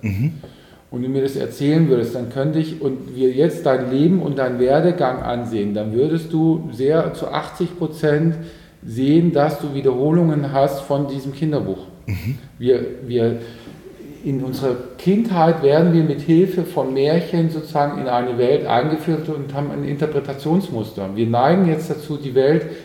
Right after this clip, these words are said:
Speaker 2: immer wieder genau so uns wieder zu erzählen und zu reinszenieren. Und
Speaker 1: Mhm.
Speaker 2: deswegen haben wir auch Star Wars genommen, weil viele in ihrer jugendlichen Zeit genau das gesehen haben. Und es ist sozusagen ein Mythos, der maximale Möglichkeiten entfaltet.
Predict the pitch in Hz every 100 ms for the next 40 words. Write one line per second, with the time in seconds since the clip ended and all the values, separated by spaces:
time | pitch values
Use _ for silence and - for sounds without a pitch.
0 | - - 170 190 175 147 160 170 160 131
1 | 127 139 151 147 143 147 139 143 143 139
2 | - 123 113 - 120 151 160 143 139 127
3 | 123 131 127 139 127 117 - - - -
4 | - - - - - - 107 120 139 160
5 | 143 151 143 131 - 147 180 185 180 156
6 | 147 143 135 - 160 165 175 151 147 143
7 | 131 127 143 190 180 160 156 143 139 135
8 | 139 135 131 131 127 - 107 123 165 170
9 | 156 135 - 202 185 180 180 170 147 143
10 | 131 143 147 139 143 180 185 185 - -
11 | - - - 131 147 143 123 139 - 147
12 | 135 135 135 135 123 127 131 139 - 107
13 | 104 98 - 90 82 -